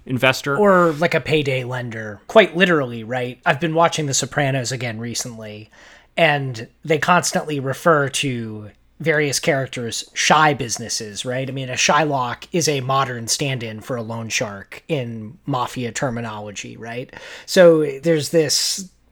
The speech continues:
Speaker 2: uh, the link between sort of the criminality there to the more rapacious types of capitalism and financial instruments is absolutely something we're still thinking about today.
Speaker 1: Yeah.
Speaker 2: And it's directly tied to even the word Shylock.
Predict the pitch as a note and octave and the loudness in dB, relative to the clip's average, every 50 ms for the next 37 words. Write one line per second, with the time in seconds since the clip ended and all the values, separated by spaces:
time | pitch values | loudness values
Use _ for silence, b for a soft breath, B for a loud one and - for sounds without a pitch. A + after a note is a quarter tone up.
0 | _ _ - - - B3 - - F3 D#3+ E3+ E3+ - - F3 E3 - D3 D3 D3+ | _ _ -12 -10 -10 -8 -10 -12 -14 -16 -16 -18 -16 -14 -14 -14 -14 -14 -16 -18
1 | - D#3 D3 _ _ _ _ - F#3 E3+ D#3 D#3+ F3+ F#3+ F3 D3+ - - - D#3 | -18 -20 -20 _ _ _ _ -4 -2 0 2 2 2 2 2 0 -2 -4 -6 -4
2 | - E3 D#3+ C#3+ - - E3+ D3 C3 C3 B2+ - - G3 F3 D#3+ D3+ D3 C#3+ C#3+ | -4 -4 -4 -4 -4 -4 -4 -4 -4 -6 -2 2 4 4 4 4 4 4 4 4
3 | D3 D3 C#3+ C3 C3+ C3 A#2 C#3 C3+ B2+ B2 A#2+ A#2 A2+ A#2 - b b b b | 4 2 0 -2 -2 -4 -4 -4 -4 -4 -6 -6 -8 -8 -10 -12 b b b b
4 | b b b - F3 E3+ D#3 D3 C#3 C3+ C3 C3 D3 C3+ C3 C#3 C3+ B2+ A#2+ C3 | b b b 0 2 4 4 4 2 -2 -4 -4 -4 -4 -4 -4 -4 -4 -4 -6
5 | B2+ - - D#3 D3 - - D3 A#2+ - - D3 C3 A#2 - - B2+ - - D3+ | -6 -4 -2 -2 -2 -2 -2 -2 -4 -4 -4 -4 -4 -4 -4 -6 -6 -4 -2 -2
6 | C3+ B2+ - - A#2+ A#2+ A#2+ A#2+ A2+ - C3+ A#2+ A2+ A2+ A2 A2 A2 G#2 G#2 G#2 | -2 0 0 -2 -4 -4 -4 -4 -4 -4 -4 -4 -6 -8 -10 -10 -12 -14 -14 -16
7 | _ b b b b b b b - C#3+ B2+ B2 - - - D#3 C3+ C3+ C3+ C3+ | _ b b b b b b b -4 -4 -2 -4 -2 0 0 0 2 0 -2 -4
8 | B2+ B2 - - C#3+ B2 A#2 A2+ A2+ A2 A2 A#2 - - F3 D3+ C3+ - - D3 | -4 -2 -2 -2 -2 -4 -4 -8 -10 -12 -12 -12 -6 -2 -2 0 0 0 -2 -4
9 | B2+ A#2 G#2+ G#2+ G#2 G#2 - - - - - - C3+ C3 - E3 D3 B2+ E3+ C#3+ | -4 -6 -8 -10 -6 -4 -4 -4 -4 -6 -8 -12 -14 -10 -6 -2 0 2 2 2
10 | B2+ - - B2+ A#2+ B2+ B2+ A#2+ _ - A2 G#2 G#2 G2+ G2+ - - - A2+ - | 2 0 -4 -6 -8 -8 -10 -12 _ -14 -14 -14 -14 -14 -8 -4 -4 -4 -4 -4
11 | B2 A2 A2 A2+ - - - C#3+ B2 A2 G#2+ G#2 G2+ - _ b b b b b | -10 -12 -10 -8 -6 -4 -4 -4 -6 -6 -10 -14 -16 -16 _ b b b b b
12 | b b - D#3+ C3 - C3 B2 A#2 A2+ - - B2 B2+ B2+ A2+ F3 - A3 G#3 | b b -4 -4 -4 -4 -8 -8 -8 -8 -8 -4 2 6 8 8 8 8 6 4
13 | G3+ G3 F3 - - F#3+ G3 G3+ - - F3+ E3 C3 - F#3 G3 D3+ C#3 C#3 B2 | 4 4 2 2 2 4 4 4 4 4 0 0 4 8 8 8 8 6 2 -2
14 | - D#3+ D3+ C#3+ C#3+ D#3+ C#3+ D3+ C#3 C3+ B2 D3+ C#3 A#2 G#2+ G#2 - - D#3+ C3 | -2 -2 -2 -2 -2 -4 -4 -4 -4 -4 -4 -4 -6 -6 -6 -6 -4 -4 -2 -4
15 | A#2 G#2 G2+ F#2 F#2+ F#2+ | -4 -8 -10 -14 -16 -16